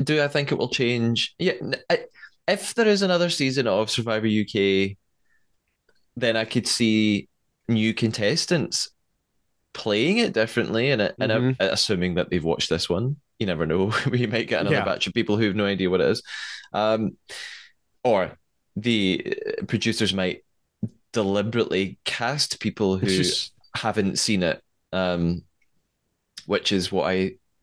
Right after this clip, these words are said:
Speaker 1: think is probably going to happen with the new season of Traitors, actually, that they, they will have cast very carefully. I, I don't think they want to cast a bunch of experts. Anyway,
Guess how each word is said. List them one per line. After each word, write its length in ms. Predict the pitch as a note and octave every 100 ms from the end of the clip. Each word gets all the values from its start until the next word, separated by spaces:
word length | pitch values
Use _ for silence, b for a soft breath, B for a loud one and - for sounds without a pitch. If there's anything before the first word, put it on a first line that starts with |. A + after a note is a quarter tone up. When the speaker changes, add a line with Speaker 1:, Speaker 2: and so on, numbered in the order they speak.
| -
Speaker 1:
think 380 | - C#3+ C#3
is 80 | A2
probably 260 | - A2 G#2+
going 140 | F#2+
to 80 | F#2
happen 240 | F#2 F#2 F#2
with 120 | F2+
the 80 | F2+
new 160 | F#2+
season 340 | G2 F#2+ F#2+ F2
of 180 | E2+ - _ _ _
Traitors, 520 | - - A2+ - F2+ F#2
actually, 380 | D2 - E2+
that 180 | E2+ - - _ -
they, 120 | G2+
they 160 | D#2+ G2
will 120 | F#2
have 140 | F#2
cast 400 | - G2+ A#2+ -
very 180 | C#2 E2
carefully. 600 | - G#2+ A2+ E2 E2 F#2 - -
I, 120 | -
I 80 | -
don't 160 | G#2+ E2+
think 160 | F2
they 80 | F2+
want 240 | E2 G2 G2
to 80 |
cast 500 | A#2 F#2+ E2+ - - - _ _
a 80 | -
bunch 260 | F2+ E2+ G#2+
of 60 |
experts. 480 | F2 - - E2 - -
Anyway, 360 | F3 F#2 D#2+